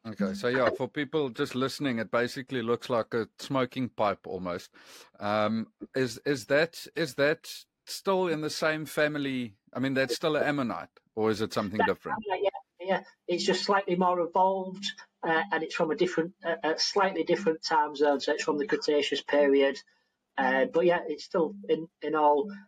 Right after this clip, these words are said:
Speaker 2: um, all purposes, it's still an ammonite.
Speaker 1: Okay, and then would,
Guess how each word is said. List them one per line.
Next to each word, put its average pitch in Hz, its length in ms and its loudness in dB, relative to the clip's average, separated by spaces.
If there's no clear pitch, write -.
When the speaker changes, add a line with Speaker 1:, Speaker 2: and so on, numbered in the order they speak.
Speaker 2:
um, 139 440 2
all 147 140 4
purposes, 147 520 -4
it's - 140 -10
still 139 240 2
an 131 80 2
ammonite. 147 420 2
Speaker 1:
Okay, 101 180 -2
and 107 240 2
then 127 200 4
would, 127 160 2